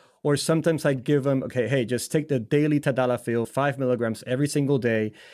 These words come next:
and on your way out of work, if tonight is gonna be your lucky night,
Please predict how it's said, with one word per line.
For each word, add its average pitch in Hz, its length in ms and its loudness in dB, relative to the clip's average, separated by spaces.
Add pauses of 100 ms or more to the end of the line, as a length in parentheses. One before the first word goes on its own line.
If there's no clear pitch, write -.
(180)
and 117 260 0
on 123 180 0
your 117 160 4
way 151 380 4
out 151 160 0
of 123 140 -2
work, 120 400 0 (100)
if 113 200 -6
tonight 131 340 0
is 151 120 -2
gonna 147 180 0
be 143 100 2
your 143 120 4
lucky 131 280 0
night, 123 320 0